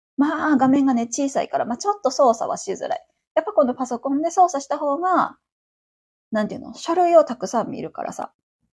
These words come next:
こう、iPhoneだとね、限界があるわけ。しかも縦画面やからさ、えー、見る書類にも限界があるわけなんやけども、まあね、あの、いつでもできるっていうところをね、私は、あと値段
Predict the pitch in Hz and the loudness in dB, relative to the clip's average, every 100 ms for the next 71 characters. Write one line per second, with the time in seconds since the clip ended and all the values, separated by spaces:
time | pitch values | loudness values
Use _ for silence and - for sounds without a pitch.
0 | _ _ 180 190 185 185 185 143 - - | _ _ -4 0 0 0 0 -2 -6 -12
1 | _ - 330 339 196 135 139 135 233 311 | _ 2 2 4 2 0 -6 -4 0 0
2 | 349 359 339 208 - - - - 240 - | 4 4 6 4 2 -8 -8 0 0 0
3 | 226 233 302 349 208 156 175 - - - | 0 2 4 2 -2 -4 -10 -12 -12 -14
4 | - _ _ _ _ - 269 175 196 220 | -14 _ _ _ _ -14 -8 -6 -6 -4
5 | 285 285 285 254 - 262 294 294 214 175 | 2 2 2 0 0 0 2 2 2 0
6 | 208 214 - - 165 156 220 240 170 185 | -4 -6 -10 -14 -14 -6 0 0 0 -10
7 | - _ _ _ _ 202 196 - 220 254 | -12 _ _ _ _ -8 -6 -4 0 6
8 | 294 214 196 202 190 185 - 127 - - | 8 6 2 0 -2 -2 -6 -10 -10 -8
9 | 120 - 165 131 185 170 131 - _ _ | -8 -6 -8 -10 -10 -6 -6 -6 _ _
10 | _ _ _ _ _ _ _ _ - 202 | _ _ _ _ _ _ _ _ -10 -6
11 | 202 196 240 - - 262 | -4 0 0 0 -2 -8